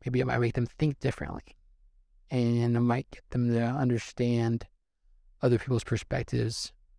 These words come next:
just by me telling a story or making them feel a certain way. Maybe in five years from now, it might even be some, something different. Who knows? So I just really wanna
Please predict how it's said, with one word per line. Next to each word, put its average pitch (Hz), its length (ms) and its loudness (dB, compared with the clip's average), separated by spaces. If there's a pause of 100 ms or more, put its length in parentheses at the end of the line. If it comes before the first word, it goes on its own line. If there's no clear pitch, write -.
just - 140 -16
by 120 100 -2
me 117 120 2
telling 117 240 0
a 107 40 0
story 131 340 -2 (880)
or 123 60 0
making 117 240 2
them 110 120 0 (100)
feel 143 200 4
a 113 40 0
certain 76 280 -4
way. 67 160 -8 (1300)
Maybe 117 200 2
in 110 80 2
five 110 220 0
years 123 140 4
from 113 140 2
now, 107 200 2
it 113 40 2
might 113 180 2
even 113 240 0
be 117 100 0
some, 120 240 0
something 123 320 0
different. 120 440 -2 (420)
Who 135 140 0
knows? 127 460 0 (800)
So 113 380 0 (1600)
I 160 200 0
just 151 400 -2
really 123 320 4
wanna 117 360 2